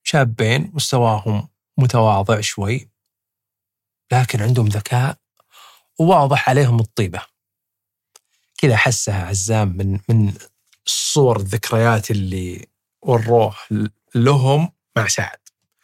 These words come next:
بحكم إنهم مرمتين سوا، يعني ساكنين سوا، رميت. ساكنين في شوق، ساكنين س-، ساكنين سوا في شقة صغيرة مستأجرينها حول الجامعة، كلهم مغتربين.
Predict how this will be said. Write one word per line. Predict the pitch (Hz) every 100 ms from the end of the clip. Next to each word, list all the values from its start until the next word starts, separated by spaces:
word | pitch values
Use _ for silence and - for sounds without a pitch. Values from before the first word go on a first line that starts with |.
| _ _ _ _ _ _ _
بحكم | 117 - - 165
إنهم | 175 156 160 147
مرمتين | 139 139 131 - 123
سوا، | 104 117 95 92 - 110
يعني | 101 107
ساكنين | 113 110 120
سوا، | 110 107 95
رميت. | 98 131 120 117 101 - - _ _ _ _ _
ساكنين | - 120 117
في | 101 113 95
شوق، | 120 113 - -
ساكنين | - - 113 139 131 113
س-، | - - - - -
ساكنين | - - 120 113 131 123 107
سوا | - - 123 139
في | 143 -
شقة | 127 110 107
صغيرة | - 107 110 127 143 _ _ _ - _ -
مستأجرينها | - 117 120 117 101
حول | - 110
الجامعة، | 107 117 107 107 156 - _ _ _ _ _ _ _ _ _ _ _
كلهم | 226 160 123
مغتربين. | 110 131 120 110